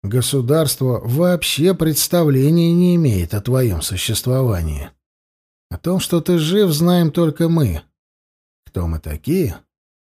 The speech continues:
Скажем так, мы люди, заинтересованные в том, чтобы в Узбекской республике все шло привычным чередом. Нам не нравится,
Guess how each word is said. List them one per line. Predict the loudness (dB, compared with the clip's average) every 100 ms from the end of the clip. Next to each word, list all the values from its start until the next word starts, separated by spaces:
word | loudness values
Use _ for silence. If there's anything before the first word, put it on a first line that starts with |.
| _ _ _
Скажем | -12 -6 -2 0 0 0
так, | 0 -2 -4
мы | -2 0
люди, | 2 0 2 0
заинтересованные | 2 2 2 0 0 0 2 2 2 0
в | 0
том, | -2 -2 -2 -4
чтобы | -6 -2 0
в | 0
Узбекской | 0 -2 -2 -2 -2 -2
республике | -2 -2 -2 0 -2 -2 -4
все | -4 -4
шло | -4 -2 -2
привычным | 0 0 2 0 0 0 0
чередом. | 0 0 0 0 0 -6 -12 _ _ _ _ _ _ _ _ _ -4
Нам | 0 2 4 4
не | 4
нравится, | 2 2 2 0 -4 -8 -10 -12